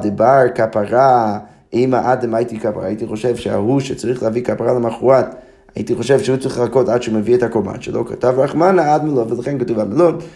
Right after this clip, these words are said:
שזה ככה סוגר את הפינה ומלמד אותי שהוא אה, הוא טהור כבר מהשקיעה ולא צריך לחכות עד הקורבן. אה, ואיכא תרחמנא מלוא, ואם הביא-, הייתם מביא לי רק את הפסוק הזה על מלוא,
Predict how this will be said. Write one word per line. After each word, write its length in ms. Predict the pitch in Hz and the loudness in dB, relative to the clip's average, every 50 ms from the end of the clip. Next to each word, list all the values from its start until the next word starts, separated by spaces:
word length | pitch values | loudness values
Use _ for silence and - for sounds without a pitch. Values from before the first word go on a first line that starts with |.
| - - | -20 -14
שזה 220 | - - 117 127 | -6 0 0 0
ככה 480 | 123 - 127 135 131 - 123 113 107 - | 2 4 2 2 2 2 2 2 2 0
סוגר 320 | - - 104 101 131 139 | -4 -6 0 2 2 2
את 100 | 131 104 | 2 0
הפינה 360 | 113 107 113 117 127 143 143 - 113 | -2 -2 -2 0 2 2 2 0 -2
ומלמד 320 | 110 113 117 135 165 180 | -4 -4 -2 0 2 2
אותי 400 | 185 180 - 147 143 139 - - - - - _ _ _ _ _ _ _ _ | 2 2 2 0 -2 -2 -4 -8 -14 -20 -20 _ _ _ _ _ _ _ _
שהוא 1000 | - - - 135 135 - - - - - - _ _ - 131 139 139 139 127 - - - - - _ _ _ - | -6 2 4 6 6 6 4 0 -10 -20 -20 _ _ 2 4 4 4 4 2 -2 -6 -14 -18 -20 _ _ _ 2
אה, 140 | 110 117 107 - | 2 4 4 4
הוא 160 | - 117 110 | 2 0 2
טהור 340 | 110 110 104 123 160 160 160 | 2 2 4 4 4 4 4
כבר 280 | - 127 143 143 135 127 - | 2 2 4 4 4 4 0
מהשקיעה 580 | 117 117 110 104 98 - - - 139 165 165 151 123 | 0 -2 -2 -2 -4 -6 -4 0 4 4 4 4 2
ולא 180 | 127 131 135 131 | 2 2 2 0
צריך 200 | - 123 110 113 | 0 -2 -6 -6
לחכות 280 | 110 113 113 120 113 | -6 -2 -2 0 0
עד 120 | 98 104 101 | 0 -2 -4
הקורבן. 380 | - - 101 - - - - - - - - - - - | -2 -4 -4 -4 -4 -10 -14 -16 -18 -20 -20 -16 -6 0
אה, 200 | 104 110 113 113 98 | 2 4 4 4 2
ואיכא 240 | 95 104 120 117 131 | 0 -2 0 0 0
תרחמנא 500 | 120 120 107 107 98 113 120 127 120 113 | 0 0 0 -2 -2 0 0 2 2 2
מלוא, 280 | 110 107 101 135 147 131 113 | 0 0 0 0 0 0 -2
ואם 140 | 120 123 123 | -2 -2 -2
הביא-, 340 | 117 120 120 135 - - | -2 -2 -2 -4 -4 -4
הייתם 300 | 107 107 120 127 127 117 | -2 -2 -2 -2 -2 -4
מביא 180 | 113 110 123 135 | -4 -2 0 2
לי 120 | 127 120 | 2 4
רק 140 | 120 127 123 | 4 2 0
את 80 | 123 - | 0 -4
הפסוק 280 | - 107 107 - 107 | -6 -6 -8 -6 -4
הזה 220 | 110 107 113 131 151 | -4 0 2 4 4
על 80 | 139 | 4
מלוא, 360 | 117 113 117 143 175 180 165 | 2 2 4 4 6 6 4